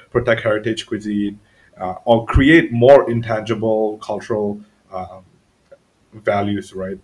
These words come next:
or, or, or artifacts. I, but I think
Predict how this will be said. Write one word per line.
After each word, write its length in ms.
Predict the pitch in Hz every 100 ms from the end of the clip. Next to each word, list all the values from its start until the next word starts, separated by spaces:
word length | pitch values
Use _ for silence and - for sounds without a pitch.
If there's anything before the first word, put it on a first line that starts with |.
| 92
or, 400 | 92 98 95 95
or, 540 | 95 92 87 87 - - _ _ -
or 200 | 95 -
artifacts. 680 | 101 - - - 92 - - _ _ _ _ _
I, 280 | 120 123 123
but 120 | 127 127
I 80 |
think 340 | 180 185 185